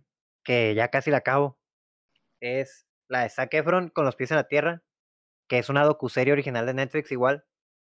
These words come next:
en la cual Zac Efron está viajando a diferentes partes del mundo,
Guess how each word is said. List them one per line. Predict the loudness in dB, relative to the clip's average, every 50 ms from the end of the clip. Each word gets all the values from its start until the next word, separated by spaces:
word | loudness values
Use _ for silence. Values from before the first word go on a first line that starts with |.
| _ _ _ _ _ _ _ _ _ _ _ _ _ _
en | -6 -4
la | -4 -2
cual | 0 2 0 2 2
Zac | 0 -2 -2 -2
Efron | -2 -2 0 0 -2 -2 -4
está | -8 -6 -2 0 0
viajando | 2 0 0 -2 -2 0 2 2 4 4 2 2
a | 0 -2
diferentes | 0 0 -2 -2 -4 -4
partes | -2 -4 -4 -4 -2 0
del | 0 0
mundo, | 2 0 0 -2 -2 -4 -6 -10